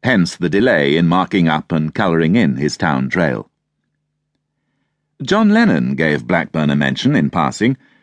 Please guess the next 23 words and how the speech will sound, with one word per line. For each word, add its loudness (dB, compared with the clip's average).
drawing 2
attention 2
to 0
its 0
existence -2
for -2
those 0
outside -2
Britain -2
who 2
might 0
never 0
have 0
heard 0
of -6
this -4
northern 0
industrial -2
town, -4
with 0
his 0
reference 0
to 2